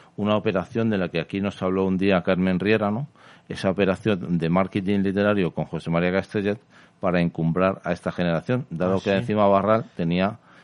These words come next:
Speaker 1: facilidad con el tema editorial, ¿no? Porque por familia tenía, tenía estos medios, ¿no? Y ahí surge la colección.
Speaker 2: Que nació ahí, o
Speaker 1: Nació
Speaker 2: sea,
Speaker 1: allí.
Speaker 2: la Escuela de Barcelona
Speaker 1: Bueno, no sé
Speaker 2: nació
Speaker 1: si la
Speaker 2: ahí,
Speaker 1: Escuela
Speaker 2: o,
Speaker 1: de Barcelona,
Speaker 2: o,
Speaker 1: pero
Speaker 2: o de
Speaker 1: desde luego la,
Speaker 2: Madrid,
Speaker 1: la
Speaker 2: o
Speaker 1: colección, la colección Coyur,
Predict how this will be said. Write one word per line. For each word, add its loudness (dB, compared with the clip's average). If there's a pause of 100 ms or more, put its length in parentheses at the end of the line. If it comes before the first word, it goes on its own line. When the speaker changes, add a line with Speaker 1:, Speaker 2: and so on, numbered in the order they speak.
(120)
Speaker 1:
facilidad 0
con 0
el 0
tema 0
editorial, -2
¿no? -6
Porque -10
por -16
familia -2
tenía, -4 (100)
tenía -10
estos -14
medios, -6
¿no? -12 (540)
Y -4
ahí 2
surge -2
la 2
colección. 0
Speaker 2:
Que -2
nació -4
ahí, -2
o 0
Speaker 1:
Nació 2
Speaker 2:
sea, 8
Speaker 1:
allí. 4 (100)
Speaker 2:
la -2
Escuela -4
de 0
Barcelona -6 (220)
Speaker 1:
Bueno, 0
no 2
sé 0
Speaker 2:
nació 4
Speaker 1:
si 6
la 6
Speaker 2:
ahí, 4
Speaker 1:
Escuela 6
Speaker 2:
o, 8
Speaker 1:
de 8
Barcelona, 4
Speaker 2:
o, -2
Speaker 1:
pero 4
Speaker 2:
o 4
de 4
Speaker 1:
desde 4
luego 8
la, 8
Speaker 2:
Madrid, 0
Speaker 1:
la 6
Speaker 2:
o -2
Speaker 1:
colección, 0 (180)
la 2
colección 0
Coyur, 0